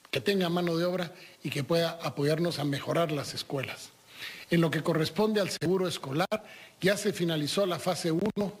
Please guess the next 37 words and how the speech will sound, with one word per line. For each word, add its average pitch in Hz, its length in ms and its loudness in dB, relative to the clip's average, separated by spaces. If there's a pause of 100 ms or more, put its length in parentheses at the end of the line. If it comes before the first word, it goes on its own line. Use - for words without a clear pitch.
de 143 140 2
la 143 320 -2
inscripción 196 600 2
de 175 80 2
los 143 140 0
niños 185 400 2
al 139 80 -2
seguro 196 460 0 (340)
y 165 80 2
hemos 208 240 2
llegado 190 500 0
a 139 120 -4
ciento 208 420 0
treinta 160 320 0
y 151 40 2
ocho 185 220 0
municipios 175 680 0 (340)
que 185 100 2
representan 180 760 0 (640)
un 220 180 6
millón 226 400 0
ciento 208 480 0
noventa 160 380 2
y - 20 2
dos 147 160 2
mil 202 320 0
seiscientos 170 840 0
sesenta 196 540 0
estudiantes 196 760 0 (380)
de 160 80 4
un 196 160 4
total 190 460 0
de 151 140 0
dos 185 220 0
punto 190 360 0
seis 185 340 0
millones 165 640 0